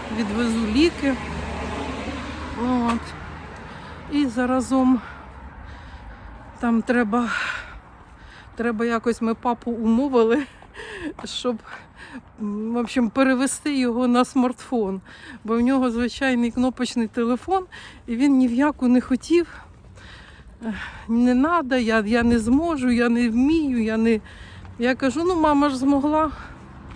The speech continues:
О, то тепер хочемо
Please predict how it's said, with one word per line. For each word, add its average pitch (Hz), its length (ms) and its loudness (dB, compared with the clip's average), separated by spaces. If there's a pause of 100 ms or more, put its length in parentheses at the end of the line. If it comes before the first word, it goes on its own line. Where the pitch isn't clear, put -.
(480)
О, 226 240 2
то 294 300 0 (360)
тепер 294 360 0 (1300)
хочемо 269 420 4